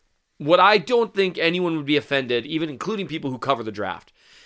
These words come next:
if, when I call it the most comprehensive draft kit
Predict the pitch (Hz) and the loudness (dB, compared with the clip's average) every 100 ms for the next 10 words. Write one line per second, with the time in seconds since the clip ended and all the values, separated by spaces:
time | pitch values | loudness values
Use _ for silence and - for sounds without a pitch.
0 | _ _ - 147 - 160 165 165 - 165 | _ _ -2 -2 0 0 2 2 4 4
1 | 156 143 156 127 120 156 180 175 156 - | 4 2 0 -12 -8 -4 -2 -2 -4 -6
2 | 143 147 139 147 117 127 123 - 123 117 | 0 0 0 -2 0 -2 -2 -2 0 0
3 | 98 98 _ _ _ 104 113 135 143 120 | -2 -16 _ _ _ -8 0 2 2 0
4 | - - - - 110 98 - | -12 -20 -10 0 0 -2 -14